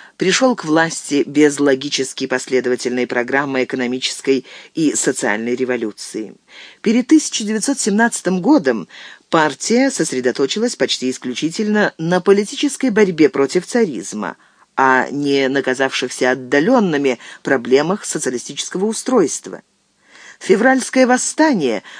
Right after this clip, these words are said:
оказалось неожиданным для партийных руководителей, которые затем в оставшиеся перед октябрем месяцы обсуждали в основном вопросы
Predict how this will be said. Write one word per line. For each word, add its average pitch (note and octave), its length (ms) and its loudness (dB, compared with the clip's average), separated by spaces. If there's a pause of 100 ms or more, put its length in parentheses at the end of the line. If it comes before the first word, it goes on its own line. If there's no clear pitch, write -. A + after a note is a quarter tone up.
оказалось B3 520 2
неожиданным E3 840 4 (200)
для C#3+ 240 2
партийных D3 540 0
руководителей, C#3 800 0 (220)
которые A#3+ 400 2
затем F3+ 480 2
в D3+ 80 0
оставшиеся C3 920 0
перед C3 220 -2
октябрем C3+ 640 0
месяцы C#3 640 -2 (300)
обсуждали E3 720 0
в A#3 60 -4
основном A3 500 0
вопросы A#3 640 0